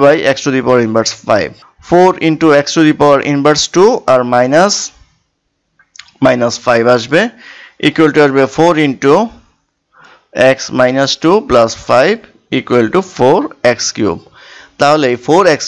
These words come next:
কিউব হবে নির্ণেয় মান, এটি হবে এই প্রশ্নের উত্তর। তারপর অঙ্ক নাম্বার থার্টি ফাইভ। নাম্বার থার্টি ফাইভে বলা আছে, if the product of six integers is negative, at most how many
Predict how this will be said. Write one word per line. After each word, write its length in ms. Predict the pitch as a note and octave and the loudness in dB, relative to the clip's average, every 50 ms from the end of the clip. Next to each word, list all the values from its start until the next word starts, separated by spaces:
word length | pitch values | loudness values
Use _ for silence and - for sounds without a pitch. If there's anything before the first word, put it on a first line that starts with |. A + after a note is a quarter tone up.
| - | -6
কিউব 180 | - D3 C#3+ C#3 C3+ C#3 | -4 -2 -2 -2 0 -2
হবে 180 | B2 A#2 D3 G3 A#3+ - - _ _ _ _ _ - - D3 | -2 0 0 -2 -2 -4 -10 _ _ _ _ _ -8 -2 0
নির্ণেয় 380 | D3+ C#3+ C3+ C3+ C3 B2 B2+ B2 B2 | 2 2 2 2 2 2 2 2 2
মান, 180 | B2 A#2+ D#3+ G#3+ G#3 E3 | 2 2 2 0 -4 -8
এটি 120 | D3+ C3 B2+ C3 | -8 -6 -4 -2
হবে 120 | A#2+ B2 A#2+ | -2 -2 -2
এই 60 | A2+ A#2+ | -2 -4
প্রশ্নের 260 | A#2 A2+ - A2 G#2+ G#2 | -6 -6 -6 -6 -8 -8
উত্তর। 220 | G#2+ - G#2+ G#2+ - - _ _ _ _ _ _ _ _ _ _ - - | -8 -8 -8 -10 -10 -12 _ _ _ _ _ _ _ _ _ _ 0 2
তারপর 220 | D#3+ E3 E3 F#3 F#3 F3+ | 2 2 2 2 2 2
অঙ্ক 100 | F3+ E3+ F#3 E3+ | 2 2 2 0
নাম্বার 180 | F3+ F3+ F3+ E3 E3 | 2 2 0 -2 0
থার্টি 200 | E3+ F3 E3 E3+ D#3+ - | -2 -2 -2 -2 -2 0
ফাইভ। 200 | E3 F3 G3+ A#3 A3+ D#3+ E3 | 2 2 2 0 -2 -2 -2
নাম্বার 220 | D#3+ D#3 D#3 D#3+ D#3 D#3 | -2 0 2 0 0 2
থার্টি 240 | D#3 D#3 C#3+ D#3 D3+ C#3 C3+ | 0 2 2 0 -2 -2 0
ফাইভে 240 | D3+ D3 D#3 E3+ F#3+ F3+ E3 | -2 0 0 0 -2 0 0
বলা 200 | D3+ C3+ B2+ B2+ B2+ B2+ B2+ | 2 2 4 4 4 4 2
আছে, 220 | B2 - F#3 G3+ G#3+ F3+ - - - D#3 E3+ | 0 -2 -2 -2 -2 -4 -6 -4 -2 0 0
if 60 | D#3+ D3 C#3+ | 0 0 -2
the 80 | D3+ C#3 - | -2 -2 0
product 320 | D3 D3 D3+ F3+ F3 - - C#3 C3+ | 0 0 0 0 -2 0 0 0 0
of 60 | B2+ - - - | 0 -2 -4 -4
six 140 | E3 F3+ F3+ F3 - - - - C#3 | -2 -2 -2 -6 -10 -12 -8 -6 -4
integers 520 | C3+ C#3 C#3 B2 B2+ C3 D3 F3+ G3+ - - - C#3+ | -2 -2 -2 0 2 2 2 0 -2 -6 -6 -6 -6
is 60 | C3+ A#2 B2 C3 | -6 -2 -2 -2
negative, 360 | D3 D#3+ D3+ D3+ D3 F3+ A3 - - - - - _ _ _ _ _ _ _ _ _ _ _ - C3+ C#3 | -2 0 0 0 0 0 -2 -4 -16 -20 -20 -20 _ _ _ _ _ _ _ _ _ _ _ -2 -2 -2
at 80 | C#3+ - D#3+ E3 | -2 0 0 2
most 240 | D#3 D3 C#3 - - - - | 2 2 0 -2 -6 -6 -2
how 140 | B2+ C3+ D3+ E3+ F3+ | 0 0 0 0 -2
many 200 | F#3 F3+ F#3+ A3 | -4 -4 -4 -6